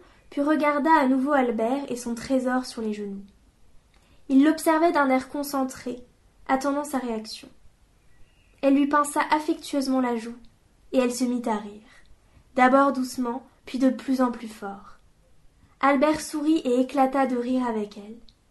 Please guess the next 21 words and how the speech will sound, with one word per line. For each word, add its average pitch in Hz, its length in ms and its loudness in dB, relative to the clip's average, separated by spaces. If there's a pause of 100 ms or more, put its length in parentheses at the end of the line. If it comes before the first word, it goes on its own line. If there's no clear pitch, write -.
(480)
Le 269 180 2
train 311 240 0
filait 294 380 2
dans 254 160 0
le 233 100 0
matin 233 320 -4
clair. 214 400 -12 (1400)
Elle 269 180 2
posa 302 320 4
le 311 140 4
bras 262 320 2
sur 294 160 -8
ses 240 240 -8
épaules. 247 560 -4 (1000)
Elle 240 160 -6
riait 240 320 -4
toujours. 220 540 -16 (580)
Albert 277 340 8
se 294 120 -8
sentit 277 480 -2
heureux. 254 340 -2